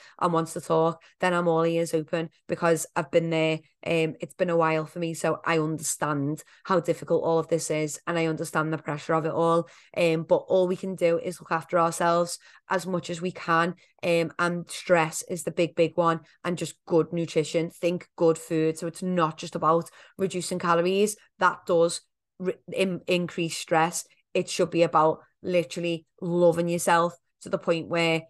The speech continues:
it gets a bit too far. Like, I'm, like,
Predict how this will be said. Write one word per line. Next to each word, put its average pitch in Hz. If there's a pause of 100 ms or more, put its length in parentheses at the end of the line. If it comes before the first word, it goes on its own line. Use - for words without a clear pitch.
(120)
it 185
gets 165
a 170
bit 165
too 170
far. 151 (180)
Like, 170 (560)
I'm, 190
like, 185